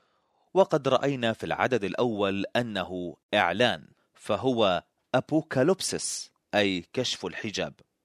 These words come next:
فهو يزيل الغطاء، فهو لا يخفي شيئاً، بل إنه يعلن شيئاً. ثم إننا تحدثنا عن فكرته الرئيسية، فهو إعلان يسوع المسيح،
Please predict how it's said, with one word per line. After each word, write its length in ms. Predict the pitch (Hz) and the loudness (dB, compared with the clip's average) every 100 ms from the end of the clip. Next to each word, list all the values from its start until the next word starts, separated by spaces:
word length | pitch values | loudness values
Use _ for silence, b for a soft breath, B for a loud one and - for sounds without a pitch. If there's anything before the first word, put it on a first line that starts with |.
| _ _ | _ _
فهو 540 | - 160 123 107 95 95 _ _ | -4 -2 0 0 0 0 _ _
يزيل 420 | 165 165 175 226 | -4 -2 0 0
الغطاء، 500 | 127 98 104 - 82 - _ _ _ - | 0 -2 -2 0 -2 -2 _ _ _ -6
فهو 260 | 107 113 | 0 4
لا 140 | 113 131 | 6 6
يخفي 340 | 143 190 - | 4 -2 -4
شيئاً، 460 | - 165 - 92 76 b b b | 0 0 0 -4 -8 b b b
بل 140 | 127 | 4
إنه 480 | - 185 175 170 180 - - | 4 4 4 4 0 -4 -8
يعلن 540 | 110 165 147 113 101 | 2 4 4 0 -2
شيئاً. 420 | 92 95 - 80 - _ _ _ _ _ _ _ _ | -4 -4 -6 -10 -18 _ _ _ _ _ _ _ _
ثم 260 | - 208 175 | -2 0 4
إننا 680 | 165 165 - 151 117 104 117 | 6 4 2 0 2 2 0
تحدثنا 800 | - - 98 80 117 - 117 107 | -2 -4 -2 0 -2 -2 0 0
عن 180 | 101 131 | 0 -2
فكرته 580 | - 107 98 110 98 | -6 -10 -8 -8 -8
الرئيسية، 720 | 98 95 - 104 - 90 71 - _ _ | -4 -2 -2 -2 -2 -4 -6 -10 _ _
فهو 540 | - 87 101 120 147 170 b b b b | -6 -4 0 6 6 4 b b b b
إعلان 720 | 104 87 87 104 135 156 185 180 - | 2 2 2 4 4 4 -2 -6 -8
يسوع 540 | 107 110 - 165 101 | -2 -2 -2 0 2
المسيح، 640 | 95 92 92 - 62 - | 2 0 -8 -8 -12 -16